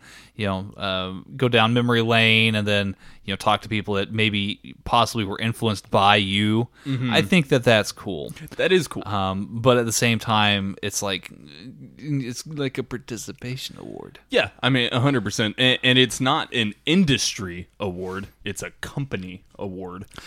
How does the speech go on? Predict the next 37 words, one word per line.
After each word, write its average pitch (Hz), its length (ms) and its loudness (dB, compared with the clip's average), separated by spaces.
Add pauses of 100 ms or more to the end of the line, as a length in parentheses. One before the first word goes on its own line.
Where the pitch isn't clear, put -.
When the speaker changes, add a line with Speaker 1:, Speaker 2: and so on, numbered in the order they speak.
(160)
Speaker 1:
Well, 101 160 0
Speaker 2:
Um, 208 80 0
Speaker 1:
they 220 120 2
have, 233 360 -2
they 208 140 2
have 208 180 2
inducted 156 400 0
people 135 340 -6
outside 113 480 -6
of 98 80 -10
W 98 220 -6
W 95 280 -10
E, 98 60 -6
but 107 200 -10
typically 139 440 -2
you 107 180 -2
have 113 200 2
to 110 80 0
have 104 140 2
some 131 340 0
kind 123 240 2
of 113 80 -2
affiliation 107 720 0
with 95 160 -6
them 95 260 -8
in 95 80 -6
order 95 260 -8
to 92 200 -12
get 95 180 -14
Speaker 2:
Right. 104 200 -10 (100)
Speaker 1:
inducted. 78 680 -14
Speaker 2:
Right. - 120 -12 (440)
Speaker 1:
Um, 85 380 -10
so 90 160 -8
that, 92 220 -8
that 101 180 -4
is, 90 380 -8